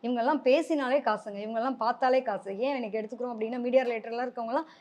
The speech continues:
கம்யூனிகேட் பண்றதுனாலயோ, அல்லது வந்து தன்னுடைய அழகை வெளிப்படுத்தி இது பண்ணக்கூடிய விஷயங்கள் எல்லாமே வந்து பாத்தீங்க அப்படின்னா, நல்ல வருமானத்தை ஏற்படுத்தக்கூடிய நிலையா இருக்கும். So, ஒரு லைட்டிங் இருக்கு, ஒரு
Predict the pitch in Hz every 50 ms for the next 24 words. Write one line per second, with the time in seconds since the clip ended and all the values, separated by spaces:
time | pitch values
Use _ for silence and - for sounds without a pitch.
0 | _ _ _ - 240 269 285 285 - 269 269 269 247 240 220 233 220 226 233 226
1 | 226 226 226 240 254 247 233 220 208 214 220 220 233 254 240 233 214 214 220 214
2 | 208 240 285 294 - - _ - 202 214 262 294 302 277 240 240 262 254 - 247
3 | 240 247 - 269 269 - _ _ _ _ _ - 254 262 262 254 269 262 254 262
4 | 247 240 233 226 214 220 208 220 254 247 233 226 220 220 220 240 262 269 269 285
5 | 294 269 254 254 247 240 226 208 233 233 233 208 214 240 294 294 240 220 254 285
6 | 240 214 226 254 277 277 269 - 262 220 202 226 214 - 214 208 214 208 208 208
7 | 214 226 247 240 226 202 - - - _ _ _ _ _ - - 277 277 285 294
8 | 269 254 294 294 247 233 233 262 285 - 302 285 262 233 220 208 226 220 220 220
9 | 214 208 208